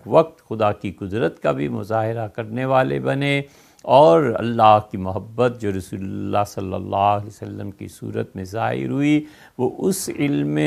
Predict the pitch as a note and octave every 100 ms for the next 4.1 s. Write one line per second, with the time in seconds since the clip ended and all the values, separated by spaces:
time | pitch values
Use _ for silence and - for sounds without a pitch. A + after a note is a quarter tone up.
0 | C3 G#2 F#2 A2 C3 C3+ C#3+ E3+ - -
1 | A#2 G#2 F#2+ D#3 G#3 C3+ G#2+ A2 C#3 D#3+
2 | D#3 D3 D3 D3 - _ _ C#3 - C#3
3 | - A#2 A#2 A#2+ A#2 A2+ G2+ G2+ A2+ C3
4 | D3